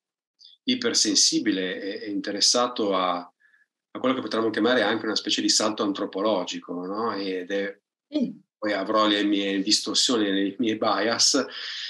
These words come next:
Speaker 1: e quindi tendo a vedere questa cosa ovunque, però, mm, sempre più esperti in settori maggiori arrivano alla conclusione che sì, è vero, il mondo è in continua evoluzione, anche cento anni fa,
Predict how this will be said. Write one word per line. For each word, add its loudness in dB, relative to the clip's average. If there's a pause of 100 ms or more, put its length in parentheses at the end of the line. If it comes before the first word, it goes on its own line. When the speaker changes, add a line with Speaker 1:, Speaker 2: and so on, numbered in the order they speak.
(140)
Speaker 1:
e -4
quindi 2
tendo 2
a 2
vedere 2
questa 0
cosa 0
ovunque, 0
però, -4
mm, -6 (760)
sempre 2
più 0
esperti 2
in 2
settori 2
maggiori 2 (420)
arrivano 4
alla 2
conclusione 2
che 0
sì, 6
è 6
vero, 4
il 2
mondo 2
è 4
in 2
continua 0
evoluzione, 2
anche -2
cento 0
anni 0
fa, 0